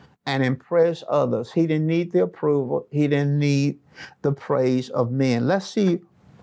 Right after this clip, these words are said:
let's see some examples of that. In Mark chapter one, verse forty-four, after healing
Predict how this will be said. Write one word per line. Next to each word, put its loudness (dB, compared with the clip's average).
let's -2
see 0
some -2
examples -2
of 0
that. -2
In 0
Mark 0
chapter -2
one, 0
verse 2
forty-four, -2
after 0
healing -2